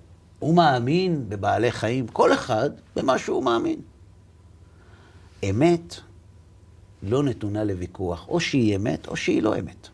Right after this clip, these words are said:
אמונות אפשר שיהיו הרבה. לכן אם אומרים לך כל אחד והאמונה שלו, זה בסדר גמור.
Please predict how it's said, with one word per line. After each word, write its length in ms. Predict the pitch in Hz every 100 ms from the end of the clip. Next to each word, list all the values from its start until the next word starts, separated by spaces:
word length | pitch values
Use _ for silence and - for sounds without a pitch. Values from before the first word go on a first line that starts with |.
| - - - - - - - - - - 101
אמונות 640 | 92 98 175 165 165 - - -
אפשר 300 | - 127 101
שיהיו 380 | - 90 92
הרבה. 220 | 85 80 78 - - - - - -
לכן 240 | - -
אם 140 | 180 208
אומרים 280 | 135 143 151
לך 140 | 110
כל 140 | 120 135
אחד 200 | - 131
והאמונה 600 | 104 104 101 101 135 202
שלו, 480 | - 131 117 143 -
זה 120 | 101
בסדר 360 | 90 - 95 87
גמור. 360 | 87 90 82